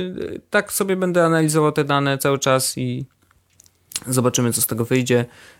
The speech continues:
Ym, myślę o tym, wiesz, bo na razie jestem na takim etapie zbierania danych, sprawdzania, kiedy on działa, kiedy nie działa, bo tam, wiesz, to też jest tak, że, y, zdarza się, że nie liczy tego pulsu, bo jest troszeczkę za daleko od ręki, więc trzeba zacisnąć ten pasek. Jest taki, wiesz, kilka takich rzeczy, które trzeba sobie wypracować w tym czasie,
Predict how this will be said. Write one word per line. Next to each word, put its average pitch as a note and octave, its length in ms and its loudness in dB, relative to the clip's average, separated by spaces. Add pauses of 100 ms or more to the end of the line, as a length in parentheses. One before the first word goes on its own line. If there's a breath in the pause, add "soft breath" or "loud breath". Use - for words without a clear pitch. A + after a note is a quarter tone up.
(120)
Ym, A2 720 -2 (580)
myślę A3 340 2
o A3+ 40 2
tym, A3 260 -2
wiesz, G3 180 2
bo F#3 220 0 (260 loud breath)
na - 100 -2
razie A3 380 0
jestem F#3+ 280 0
na F3+ 100 0
takim F3+ 240 -2
etapie F3 280 0
zbierania D3 420 0
danych, D3 680 2
sprawdzania, C#3 500 -2
kiedy D3+ 340 0
on C#3+ 140 0
działa, D3+ 320 2
kiedy C3 240 -2
nie D3 180 2
działa, C3+ 320 2
bo C3 80 -2
tam, C3 160 -2
wiesz, B2 180 -2
to - 100 -14
też C#3 220 -4
jest - 120 -4
tak, C#3 160 2
że, C3 220 2 (420 loud breath)
y, A#2+ 160 2
zdarza B2+ 360 2
się, C3 300 -2
że B2+ 160 0
nie C3 160 2
liczy D3+ 320 0
tego C3 180 2
pulsu, C#3 420 -2
bo A#2+ 360 2
jest A#2 240 0
troszeczkę - 400 -6
za B2 120 -2
daleko A#2+ 340 0
od C#3+ 100 0
ręki, D#3 440 2
więc B2 160 -2
trzeba A#2+ 180 -2
zacisnąć C3+ 540 -4
ten D3+ 200 0
pasek. D3 680 2
Jest C#3 160 -8
taki, C#3 240 -8
wiesz, A#2+ 280 2
kilka C3+ 280 -2
takich B2+ 380 -4
rzeczy, C3+ 260 0
które - 260 -4
trzeba C3 240 -2
sobie B2+ 220 -2
wypracować B2+ 600 0
w - 40 -18
tym A2+ 120 -4
czasie, B2 400 0